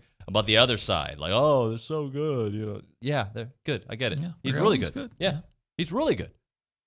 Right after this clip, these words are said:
Speaker 1: But I think Mike Elko is, and that, on that same level or above, to be honest with you.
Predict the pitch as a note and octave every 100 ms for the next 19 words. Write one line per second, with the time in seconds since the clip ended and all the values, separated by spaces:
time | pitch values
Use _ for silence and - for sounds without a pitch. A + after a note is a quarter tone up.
0 | _ - B2 C#3 D3 C3 - A#2+ A#2+ B2+
1 | C3 G#2 F#2 F2+ E2 - - _ _ _
2 | - - _ _ _ _ _ _ _ _
3 | _ - G2+ G#2 G2 - G2+ F#2+ - A2+
4 | A2+ A2+ B2+ C3+ G#3+ - - _ _ G#2
5 | F#2+ E2+ D#2+ E2+ D#2+ D2